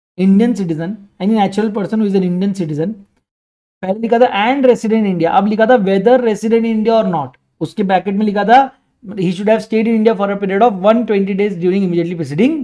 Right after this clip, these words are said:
financial year। Shall be eligible to incorporate an O P C or shall be, uh, selected as a nominee of an O P C। लेकिन हमारे केस में खुद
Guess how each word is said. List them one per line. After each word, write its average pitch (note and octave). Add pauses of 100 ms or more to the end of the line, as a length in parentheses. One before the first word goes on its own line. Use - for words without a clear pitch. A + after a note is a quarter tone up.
(120)
financial D#3+
year। D3+ (1080)
Shall A3
be G#3+
eligible G3
to G#3+
incorporate G#3
an G#3+
O -
P A3+
C C4+
or C4
shall G#3
be, D4 (540)
uh, F3
selected F#3+
as F#3
a C#4+
nominee F3
of D3+
an C4+
O D#3
P C3
C। - (1080)
लेकिन A#3+
हमारे A3+
केस G#3+
में F#3+ (200)
खुद C#4